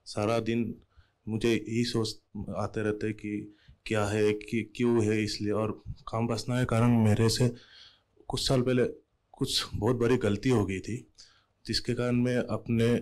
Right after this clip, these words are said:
रिश्तेदारी, उम्र, कुछ लिहाज करना भूल गया। तो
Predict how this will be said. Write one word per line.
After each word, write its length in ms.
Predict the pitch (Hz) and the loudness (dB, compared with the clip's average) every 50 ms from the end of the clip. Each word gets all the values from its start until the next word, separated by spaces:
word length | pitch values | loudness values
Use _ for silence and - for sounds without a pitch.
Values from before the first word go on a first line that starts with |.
| - - - 101 | -2 -8 -10 -4
रिश्तेदारी, 720 | 104 101 - - - 127 120 113 117 113 110 113 113 117 117 117 - _ _ _ _ - - _ _ _ _ _ - - _ _ _ - - - - - | -2 -2 -2 -2 0 -2 0 0 0 0 0 0 0 -2 -4 -6 -12 _ _ _ _ -20 -20 _ _ _ _ _ -20 -20 _ _ _ -20 -16 -14 -6 -2
उम्र, 420 | 123 117 120 123 120 120 117 110 - - - - | 0 2 4 4 2 2 0 -4 -8 -16 -10 -10
कुछ 200 | 123 - - 113 | -8 -6 -2 0
लिहाज 220 | 113 104 110 - | 0 0 0 -2
करना 240 | - 123 120 123 120 104 | -2 0 0 0 0 0
भूल 220 | 101 110 113 107 | 0 2 0 2
गया। 160 | 101 98 101 98 | 0 0 -4 -4
तो 340 | - - 110 113 110 107 | -6 -4 -2 -2 -2 -2